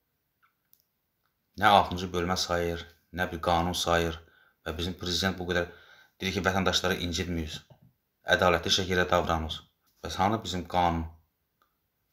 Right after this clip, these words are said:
Bu da ədalət. Mən bugünkü günə qalmışam çöllərdə.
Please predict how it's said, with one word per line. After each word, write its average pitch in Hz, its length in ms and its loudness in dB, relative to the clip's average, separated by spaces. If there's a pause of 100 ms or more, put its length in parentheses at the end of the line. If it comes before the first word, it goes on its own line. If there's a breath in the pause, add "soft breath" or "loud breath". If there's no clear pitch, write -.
(120)
Bu - 100 -4
da 117 180 6
ədalət. 87 560 2 (200)
Mən 90 240 -4
bugünkü 92 260 -4
günə 90 180 0
qalmışam 87 400 -2
çöllərdə. 82 540 -2